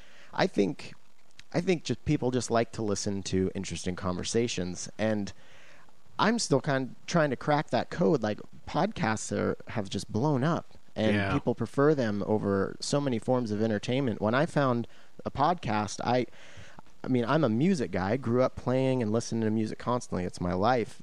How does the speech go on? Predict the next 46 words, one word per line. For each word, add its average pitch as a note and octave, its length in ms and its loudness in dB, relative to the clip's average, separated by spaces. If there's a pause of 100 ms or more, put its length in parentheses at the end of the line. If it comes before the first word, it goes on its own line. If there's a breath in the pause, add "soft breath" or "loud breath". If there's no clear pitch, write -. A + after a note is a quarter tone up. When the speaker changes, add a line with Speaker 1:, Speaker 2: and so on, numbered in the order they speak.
Speaker 1:
and F#2+ 320 -2 (460)
I B2+ 100 0
listen D3+ 360 0
to A#2 60 2
more A#2 220 4
podcasts B2 640 -2
than G2+ 120 0
I G2 80 0
do F#2+ 140 0
music B2 460 0
now, - 340 -10
which - 240 -2
Speaker 2:
Right. F#2+ 80 2
Speaker 1:
is, E2 320 -4
it's G#2 200 -4
kinda A2 280 0
weird A2 320 0
to - 80 -4
me. F2+ 180 -6 (340 loud breath)
Speaker 2:
Well, C4 120 4
if A3 120 2
you G3+ 100 4
think D#3 260 2
Speaker 1:
Um, F3+ 60 6
Speaker 2:
about A2+ 240 4
it, G2 120 0
I B2 100 2
mean, C3+ 280 4
this G3+ 180 0
is, B3+ 200 2
like, C#3 340 2
one A2+ 240 0
of A2+ 60 2
those G2+ 120 -2
cases. F#2+ 380 -4
I, E3+ 260 0 (640 loud breath)
yeah, B2+ 160 2 (640)
so - 260 2
here's D#3+ 300 4
a B2 80 4
reveal. F2+ 680 0
I'm G2+ 240 0
literally G2+ 540 2 (100)
old F#2+ 360 0
as E2+ 280 -2
stones D2+ 720 -4